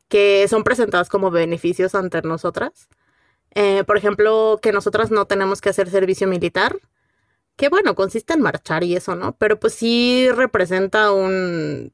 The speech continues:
pues, un cierto desgaste, que en realidad, pues, em, que en realidad creo que a ellos no,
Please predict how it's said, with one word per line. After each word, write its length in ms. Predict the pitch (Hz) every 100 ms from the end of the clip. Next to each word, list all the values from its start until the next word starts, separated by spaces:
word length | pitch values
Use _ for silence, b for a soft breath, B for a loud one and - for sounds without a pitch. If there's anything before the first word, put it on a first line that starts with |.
| _ -
pues, 200 | 330 - -
un 240 | 349 381 403 403 -
cierto 540 | - 359 - 370 359
desgaste, 680 | 233 180 165 160 - 170 160
que 280 | - 170 180
en 80 | 185
realidad, 420 | 208 233 254 294 b b b b b b
pues, 220 | - 339 - _ _ _ _ - _ -
em, 960 | 247 247 240 240 233 233 233 226 247 - -
que 80 | -
en 80 | 277
realidad 340 | 277 285 294 285
creo 160 | 392
que 80 | 392
a 80 | 339
ellos 260 | 247 262 254
no, 1000 | 240 240 247 247 247 240 240 233 226